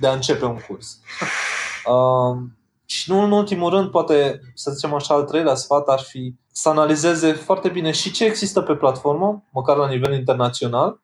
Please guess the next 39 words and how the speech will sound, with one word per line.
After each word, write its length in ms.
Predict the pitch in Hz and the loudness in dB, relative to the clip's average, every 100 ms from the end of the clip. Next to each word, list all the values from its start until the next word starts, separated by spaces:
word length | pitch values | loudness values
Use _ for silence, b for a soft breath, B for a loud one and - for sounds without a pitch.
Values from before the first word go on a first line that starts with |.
| _ | _
pentru 280 | 185 185 196 | -4 0 0
a 60 | |
vedea 680 | 185 190 185 185 185 - _ | 2 2 4 2 2 -6 _
ce 180 | - 214 | -4 0
înseamnă 440 | 220 214 202 180 | 0 2 0 2
un 200 | 160 147 | 0 -2
curs 380 | 143 165 156 - | -2 -4 -2 -8
pe 140 | - 156 | -4 -2
un 180 | 156 | 0
topic 280 | 139 151 143 | 0 0 0
care 240 | 143 131 127 | 2 2 4
ei 120 | 123 | 2
vor 160 | 131 | -2
să-l 180 | 135 120 | -2 -4
facă 520 | 117 180 170 - 123 | -2 2 2 2 -2
și 200 | 147 - 190 | -2 -6 -6
cum 140 | 185 | -4
poate 180 | 185 165 | -2 -2
să 80 | 151 | -4
și-l 200 | - 139 | -6 -10
structureze. 680 | - 123 - 110 87 - _ _ | -8 -10 -6 -8 -8 -14 _ _
Vorbeam 440 | 156 165 190 196 | -2 2 2 2
cu 100 | 196 | -2
cei 160 | - 190 | -2 0
mai 160 | 185 | 0
buni 200 | 170 170 | 0 -2
instructori 600 | 156 147 - 151 143 131 | -2 -2 -6 0 0 0
care, 520 | 131 131 131 127 123 - - - 139 - | 0 2 4 4 2 0 -10 -16 -18 -6
oamenii, 440 | 175 190 185 170 139 | 0 2 2 -2 -2
instructorii 440 | 160 - 185 180 | -6 -4 0 0
care 240 | 160 156 143 | 2 2 2
generează 400 | 139 139 147 147 | 2 2 2 0
cel 160 | 147 | -2
mai 140 | 180 170 | -4 -4
mult 160 | 147 139 | 0 0
revenue 240 | 147 135 | 2 0
în 60 | 123 | -2
momentul 420 | 123 120 117 143 | -4 -6 -2 -4
ăsta 360 | 156 240 269 | 0 -2 -2